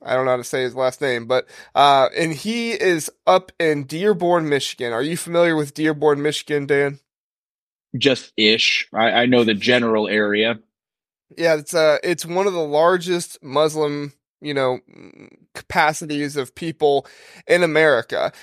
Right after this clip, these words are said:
Speaker 1: And so there's a lot of mission work being done up in Dearborn, trying to, you know,
Speaker 2: Mm-hmm.
Speaker 1: help people that, you know, obviously have a, you know, spiritual connection, uh,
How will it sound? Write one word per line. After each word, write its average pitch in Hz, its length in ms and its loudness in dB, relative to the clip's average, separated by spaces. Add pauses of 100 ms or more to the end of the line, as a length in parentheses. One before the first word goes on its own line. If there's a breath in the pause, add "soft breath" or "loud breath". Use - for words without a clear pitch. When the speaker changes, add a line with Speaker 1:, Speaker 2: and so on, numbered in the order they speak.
Speaker 1:
And 170 120 2
so 180 120 -2
there's 170 160 -2
a 165 80 2
lot 170 320 4
of 190 120 -2
mission 180 520 -4
work 131 320 -4
being 143 340 -8
done 139 340 -2 (120)
up 127 200 -2
in 175 140 -2
Dearborn, 165 560 -2
trying 151 540 0
to, 156 360 -4 (140 soft breath)
you 113 240 -2
know, 131 120 4
Speaker 2:
Mm-hmm. 143 80 -4
Speaker 1:
help 147 240 -2
people 151 420 -2
that, 143 400 0
you 147 120 -8
know, 147 60 0
obviously 165 680 2
have 156 460 0
a, 143 140 -10 (180)
you 156 140 -10
know, 127 120 -6
spiritual 147 520 -8
connection, 175 800 -4 (320 loud breath)
uh, 139 200 0